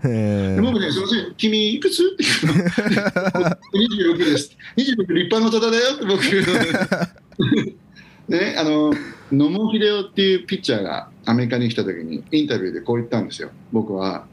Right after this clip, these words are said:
Speaker 2: 日本のスポーツの世界で一番嫌だったことは、どんなにいい選手になって、どんなに大人になっても、いつまでもコーチは僕を小学生のように扱う。」
Speaker 1: うん。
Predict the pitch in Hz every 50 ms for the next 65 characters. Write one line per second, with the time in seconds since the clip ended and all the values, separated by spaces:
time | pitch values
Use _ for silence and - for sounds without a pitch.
0 | - - - - - - 110 113 117 120 117 120 113 - - - 117 120 117 -
1 | 95 87 82 80 - - - 90 87 82 78 82 80 78 - - - - - 135
2 | 135 139 139 139 120 104 - - 90 80 82 73 80 82 87 78 - - - -
3 | - - - - - - - - - 131 135 233 233 240 247 233 214 202 190 185
4 | 180 170 170 170 156 - - 131 127 117 - 107 104 98 95 95 107 107 117 180
5 | 220 220 202 180 151 127 117 110 110 117 110 107 110 110 110 107 - - 104 101
6 | 98 98 95 - 160 156 147 - - 165 170 185 196 - - 220 214 208 190 -
7 | - 180 170 175 - 131 120 113 127 123 117 113 110 104 101 - - - 143 156
8 | 165 175 170 170 - 123 107 92 87 82 80 80 73 71 - - - 80 71 71
9 | - - - - - - - - - 117 107 104 98 95 92 90 87 85 85 82
10 | 80 78 80 82 90